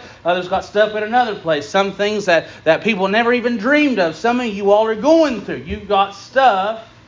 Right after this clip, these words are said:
going on. We all have stuff going on. That's not something new, right? We look into Scripture. We look at the Bible. We look at what's going on with each and every one of the disciples, the apostles, the ones that are, that came before, uh, Jacob, Abraham, and Isaac, all of them. They had stuff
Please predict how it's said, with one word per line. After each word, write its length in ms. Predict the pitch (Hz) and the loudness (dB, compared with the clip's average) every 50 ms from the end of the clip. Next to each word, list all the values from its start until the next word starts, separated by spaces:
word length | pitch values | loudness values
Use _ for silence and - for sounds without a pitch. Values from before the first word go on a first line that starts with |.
| - - - - - - - _ _ - - - - - - 147 | -20 -18 -18 -18 -18 -20 -20 _ _ -20 -20 -20 -20 -20 -10 -4
going 260 | 175 202 208 208 214 | -2 -2 0 2 4
on. 300 | 214 202 160 - - - - - - - - - - - - - - _ - - | 4 2 2 0 -6 -16 -20 -20 -20 -20 -20 -20 -20 -20 -20 -20 -20 _ -20 -14
We 160 | 139 139 151 | -8 -2 2
all 220 | 175 196 202 202 165 | 4 4 4 4 2
have 280 | 139 160 165 156 151 | 0 -4 -4 -4 -4
stuff 460 | - - - - 131 127 120 117 - - - - - - | -8 -10 -10 -6 -4 -2 -2 -4 -6 -12 -20 -20 -12 -8
going 120 | 143 147 | -4 -2
on. 120 | 147 139 143 | 0 0 2
That's 160 | 170 180 170 | 0 0 2
not 160 | 196 175 160 | 0 -2 -2
something 260 | - 147 120 127 127 | -2 -6 -8 -8 -6
new, 240 | 127 127 127 135 156 | -6 -6 -6 -6 -6
right? 340 | 156 135 139 147 156 170 160 | -2 0 2 4 4 2 2
We 120 | 160 165 | 0 -2
look 200 | 170 175 175 175 170 | -2 -2 -2 -2 -4
into 240 | 165 156 151 151 151 | -6 -6 -6 -8 -8
Scripture. 480 | 147 - - - 202 202 202 196 - 196 | -8 -6 0 4 4 4 4 0 -6 -6
We 100 | 190 185 | -4 -2
look 220 | 185 170 - - | -2 -2 -4 -6
at 60 | 123 | -10
the 40 | - | -6
Bible. 480 | - 135 180 190 196 196 185 202 185 - - - - - | 0 2 4 4 4 4 2 -2 -6 -8 -10 -18 -8 -2
We 80 | 190 190 | 0 2
look 160 | 190 - 175 | 2 0 0
at 80 | 165 | 0
what's 180 | 156 175 165 170 | 0 0 0 0
going 300 | - - 185 180 175 175 | -2 -2 0 0 2 4
on 180 | 180 180 180 165 | 4 4 2 2
with 140 | 156 160 | -2 -4
each 160 | 180 190 180 - | -4 -6 -6 -4
and 80 | 175 | -2
every 120 | 175 175 170 | 0 0 2
one 200 | 165 160 156 147 | 0 0 0 -2
of 100 | 135 123 | -4 -6
the 60 | 127 | -8
disciples, 640 | 123 - - 214 220 214 220 214 214 202 208 190 - | -4 2 4 4 6 4 4 0 0 -2 -2 -2 -2
the 80 | 151 | -4
apostles, 680 | 143 139 - 202 208 214 208 202 202 - 202 196 196 - - - - | -6 -2 2 2 4 4 4 0 0 -2 -2 -2 -4 -6 -18 -18 -12
the 100 | - 165 | -8 -6
ones 400 | 165 175 185 196 202 202 202 196 | -4 -2 0 2 2 2 0 0
that 100 | 175 165 | -2 -4
are, 80 | 160 147 | -4 -4
that 160 | 143 151 147 | -6 -8 -10
came 260 | - - 208 214 220 | -4 -2 0 0 0
before, 600 | 208 196 190 190 - - 196 202 202 196 196 190 - - - - | 0 0 -2 -2 2 4 6 8 8 6 4 2 -4 -10 -8 -4
uh, 80 | 143 156 | -4 -2
Jacob, 400 | 147 170 202 196 196 196 190 185 | 0 0 0 0 0 0 0 0
Abraham, 320 | 196 196 185 175 185 190 | 0 0 0 -2 -2 -2
and 100 | 190 190 | 0 0
Isaac, 380 | 175 190 196 196 185 180 185 175 | 2 4 4 4 2 0 -2 0
all 300 | 180 190 196 196 202 196 | 2 4 4 4 4 2
of 40 | |
them. 260 | 190 208 208 202 202 170 | 0 -2 -4 -4 -2 0
They 200 | 202 220 226 208 | 2 2 2 0
had 300 | 208 220 214 214 214 214 | 0 0 0 0 -2 -6
stuff 640 | - - - 208 196 185 180 180 180 185 180 - | -12 -6 0 2 4 6 6 4 4 2 -2 -8